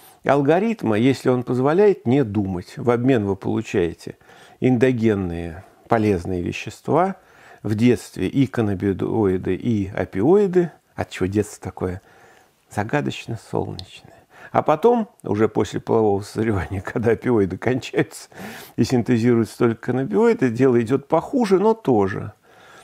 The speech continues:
Наш мозг в достаточной зависимости от того, чтобы не тратить энергию.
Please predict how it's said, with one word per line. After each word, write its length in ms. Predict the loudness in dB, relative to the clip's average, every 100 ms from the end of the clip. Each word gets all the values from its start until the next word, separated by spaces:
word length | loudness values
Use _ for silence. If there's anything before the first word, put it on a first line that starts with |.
| -2
Наш 260 | -2 0
мозг 320 | 0 2 2 0
в 60 |
достаточной 760 | 0 -2 0 -2 -2 -8 -4 -2
зависимости 920 | 0 0 -2 -4 -6 -6 -8 -12 -12 _ -20 -20 -20 -4
от 240 | -4 -2
того, 500 | -2 -2 0 0 0 -6 _ _
чтобы 400 | -6 -2 0 0
не 320 | 2 4 4
тратить 640 | 0 -2 -2 -2 -4 -12 -8
энергию. 600 | -6 -4 -6 -10 -16 -20